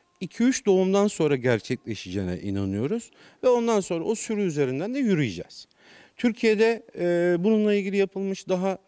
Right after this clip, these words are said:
e, modern, e, üst seviyede çiftliklerimiz vardı.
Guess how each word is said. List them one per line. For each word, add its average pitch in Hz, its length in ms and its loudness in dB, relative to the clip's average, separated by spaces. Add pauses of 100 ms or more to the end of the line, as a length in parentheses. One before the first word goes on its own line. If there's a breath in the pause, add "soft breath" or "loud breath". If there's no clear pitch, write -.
(140)
e, 160 280 2
modern, 180 400 2 (520 soft breath)
e, 160 680 0 (880)
üst 208 180 -4
seviyede 185 340 2
çiftliklerimiz 156 840 0
vardı. 175 440 4